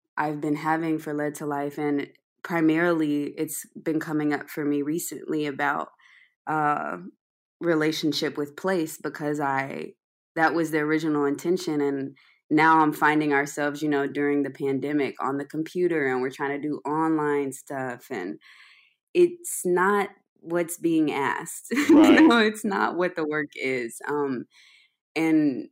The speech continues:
Speaker 1: many of us on the team, we're, we're craving, um, connection with, with place and the ancestral memory that comes from that, uh, relationship
Speaker 2: Right.
Speaker 1: and the,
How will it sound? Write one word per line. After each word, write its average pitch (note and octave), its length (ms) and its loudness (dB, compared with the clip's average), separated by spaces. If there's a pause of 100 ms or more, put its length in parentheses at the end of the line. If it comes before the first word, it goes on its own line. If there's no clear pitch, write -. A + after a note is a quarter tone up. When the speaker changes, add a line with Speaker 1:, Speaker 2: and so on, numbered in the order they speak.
(400)
Speaker 1:
many E3 340 4
of D3+ 120 -2
us D3+ 180 -4
on D3 140 -2
the C#3 100 -4
team, D#3+ 640 0
we're, C#3+ 560 -4 (160)
we're D3+ 240 -4
craving, D3+ 920 -2
um, C3+ 500 -2 (100)
connection D3 840 -6
with, C3+ 420 -8 (840)
with D#3 300 2
place E3 520 -2
and E3 180 2
the D#3 60 2
ancestral D#3 640 -2
memory D3 800 0
that C#3 220 -4 (420)
comes D#3 560 2
from D3 300 -2
that, C#3 340 -2 (380)
uh, C3 400 -6 (260)
relationship D#3 800 -2
Speaker 2:
Right. F2 300 -2
Speaker 1:
and D3 280 4
the, C#3+ 380 -2